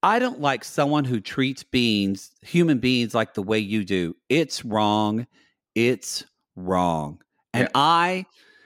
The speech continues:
Speaker 1: if there was a pat of butter or, I don't know, maybe a little bit of, uh, baby oil, let's just say I would have had to pause the television.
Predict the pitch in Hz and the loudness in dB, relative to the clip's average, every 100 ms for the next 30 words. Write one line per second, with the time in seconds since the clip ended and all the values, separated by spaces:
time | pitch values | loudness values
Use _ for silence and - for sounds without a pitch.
0 | _ _ - 127 208 202 160 - 170 175 | _ _ -6 2 4 4 0 0 0 2
1 | 151 113 156 170 175 190 - _ - - | 0 2 4 6 4 2 -6 _ -20 -20
2 | - - 127 131 131 123 120 120 120 117 | -18 -2 2 4 6 6 4 4 4 2
3 | 123 _ - 147 139 107 101 101 107 - | -4 _ 0 0 0 -2 -2 -2 -4 -8
4 | - 131 147 120 156 151 143 135 113 107 | 0 2 4 4 4 4 4 4 4 4
5 | 107 104 95 143 160 180 175 170 175 175 | 4 4 4 2 4 2 4 6 6 4
6 | 156 151 - 160 175 156 139 139 139 131 | 2 0 -2 0 2 2 2 -2 0 -2
7 | 104 113 113 123 120 - 92 80 76 - | -2 2 2 2 -2 -2 0 -2 -6 -8
8 | 78 | -12